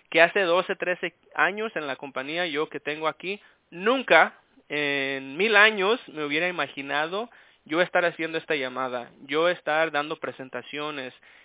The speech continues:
eh, apoyando aquí el equipo, eh, en las convenciones, todo eso. Nunca me hubiera imaginado, pero alguien creyó en mí. Y, y eso cuenta mucho porque ahora vemos que, que, que yo ahora creo en muchas personas. Angélica es un, es un ejemplo.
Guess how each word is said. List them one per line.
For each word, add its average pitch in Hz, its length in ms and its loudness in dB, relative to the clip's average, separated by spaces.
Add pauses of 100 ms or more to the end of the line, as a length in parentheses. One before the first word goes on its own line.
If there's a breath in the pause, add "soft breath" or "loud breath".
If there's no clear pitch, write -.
(120 soft breath)
eh, 131 220 -2
apoyando 143 480 0
aquí 165 180 -6
el 160 100 -4
equipo, 147 680 -6
eh, 127 400 -8
en 135 100 -12
las 127 140 -12
convenciones, 151 680 -6
todo 180 160 0
eso. 170 200 -10
Nunca 247 380 -4
me 226 80 -4
hubiera 214 160 0
imaginado, 202 580 -6
pero 180 200 2
alguien 202 260 4
creyó 196 320 -2
en 202 100 -6
mí. 233 220 -6 (420)
Y, 156 160 -10 (100)
y 180 80 0
eso 214 340 -2 (580)
cuenta 208 340 4
mucho 240 480 -4 (340 soft breath)
porque 175 260 -4
ahora 202 220 6
vemos 202 380 -4
que, 175 220 -12
que, - 200 -14
que 170 140 -8
yo 170 160 2
ahora 220 240 8
creo 214 280 2
en 220 60 -2
muchas 220 280 -6
personas. 262 380 -4
Angélica 214 540 0
es 202 180 -2
un, 214 500 -8
es 175 180 -6
un 233 100 0
ejemplo. 196 540 2